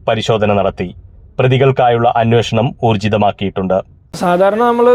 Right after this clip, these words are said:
Speaker 2: ക്ലോസ് ചെയ്ത്, നമ്മൾ നാ-, ഏഴ് വർഷമായി ഇവിടെ ഷോപ്പ് നടത്തിക്കൊണ്ടിരിക്കുന്നത്. നമുക്ക് ഇതുവരെ അങ്ങനെ ഒരു ബുദ്ധിമുട്ടുണ്ടായില്ല.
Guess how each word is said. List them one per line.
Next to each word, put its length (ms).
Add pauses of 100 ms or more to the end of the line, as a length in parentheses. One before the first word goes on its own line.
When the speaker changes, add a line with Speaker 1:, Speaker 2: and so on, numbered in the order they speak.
Speaker 2:
ക്ലോസ് 240
ചെയ്ത്, 140 (120)
നമ്മൾ 200 (120)
നാ-, 280 (120)
ഏഴ് 200
വർഷമായി 320
ഇവിടെ 220
ഷോപ്പ് 320
നടത്തിക്കൊണ്ടിരിക്കുന്നത്. 760
നമുക്ക് 220
ഇതുവരെ 260
അങ്ങനെ 160
ഒരു 80
ബുദ്ധിമുട്ടുണ്ടായില്ല. 760